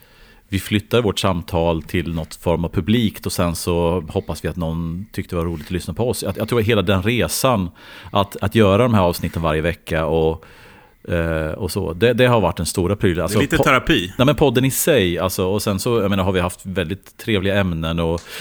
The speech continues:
Speaker 1: och sen får vi inte glömma just att, att varje vecka har vi fått in ett fölsteravsnitt som, eh, som har kunnat röra om lite
Speaker 2: Vilken
Speaker 1: grann
Speaker 2: har
Speaker 1: också.
Speaker 2: varit din, eh, favoritveckans fölster?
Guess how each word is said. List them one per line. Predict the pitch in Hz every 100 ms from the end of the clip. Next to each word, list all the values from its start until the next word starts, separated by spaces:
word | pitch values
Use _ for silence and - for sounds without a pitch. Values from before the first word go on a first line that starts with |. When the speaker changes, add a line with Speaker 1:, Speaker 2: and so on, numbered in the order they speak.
| 110
Speaker 1:
och | 120
sen | 147 123 110
får | 127
vi |
inte | 120 117
glömma | 104 92
just | 92
att, | 90
att | - 95 98
varje | 107 95
vecka | 90 101 -
har | 87
vi |
fått | 85 101
in | 85
ett | 95
fölsteravsnitt | - 104 90 - 85 80 110 120 - - - - - - -
som, | - 110 98 95
eh, | 95 92 90 90 90 90 95
som | - - 95 85 90
har | 87 95 85
kunnat | 95 90
röra | 92 90
om | 85 85
lite | 82
Speaker 2:
Vilken | 82
Speaker 1:
grann | -
Speaker 2:
har | 147
Speaker 1:
också. | 135
Speaker 2:
varit | 80
din, | 135 127 123
eh, | 117
favoritveckans | 113 117 107 117 107 110 101 98
fölster? | - 147 - -